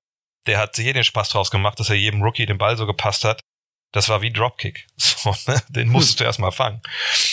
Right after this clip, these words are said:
Speaker 1: Und dass ich damals auch so eine Phase ganz zu Beginn, wo ich dachte so, „Scheiße, ich kann nicht mal den Ball fangen.“ Und da, da war man fast so, dass man dachte, „Oh Gott, hoffentlich passt der mir den Ball jetzt nicht zu.“ Und dann fängst du natürlich ein, zwei Bälle auch nicht, weil du einfach, keine Ahnung, weil du am-,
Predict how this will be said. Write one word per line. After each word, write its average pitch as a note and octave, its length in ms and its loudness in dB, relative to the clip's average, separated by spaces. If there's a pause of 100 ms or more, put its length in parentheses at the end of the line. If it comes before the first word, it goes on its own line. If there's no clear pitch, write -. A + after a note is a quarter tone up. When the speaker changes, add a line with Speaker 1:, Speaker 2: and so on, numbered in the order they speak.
(360)
Speaker 1:
Und A2 360 -2 (100)
dass A2+ 140 2
ich A2+ 60 0
damals B2 220 0
auch C#3 100 2
so C#3 80 0
eine A2+ 120 -2 (180)
Phase C3 300 0
ganz D3+ 180 -4
zu C#3 60 -2
Beginn, D3+ 160 0
wo - 20 -2
ich A2+ 40 -4
dachte A2 140 4
so, F2 100 0
„Scheiße, - 340 2
ich - 100 0
kann G#2+ 120 0
nicht G#2 80 2
mal G#2+ 100 4
den G2+ 120 2
Ball C#3 140 0
fangen.“ - 340 -4 (420)
Und - 240 0
da, B2 60 0
da G#2 200 -2
war A#2+ 100 2
man A#2+ 120 -2
fast B2+ 200 -2
so, - 60 0
dass A2 60 2
man A#2+ 100 2
dachte, A2 140 -4
„Oh G2+ 40 -6
Gott, G#2 240 -2
hoffentlich A2 380 -2
passt - 200 0
der G#2+ 80 2
mir G#2+ 80 2
den F#2+ 120 0
Ball D3 180 0
jetzt G2+ 180 -2
nicht - 200 0
zu.“ F2+ 220 0 (380)
Und A2+ 100 0
dann A#2+ 120 2
fängst D3+ 300 0
du C#3 40 -2
natürlich A#2+ 260 0
ein, B2 160 2
zwei C3 120 0
Bälle A#2+ 260 2
auch A#2 160 0
nicht, B2 260 0 (480)
weil A#2 180 0
du A#2+ 60 2
einfach, A2+ 400 0 (460)
keine E3 260 2
Ahnung, G#2+ 240 2
weil A#2+ 140 2
du C#3 80 -2
am-, B2+ 160 2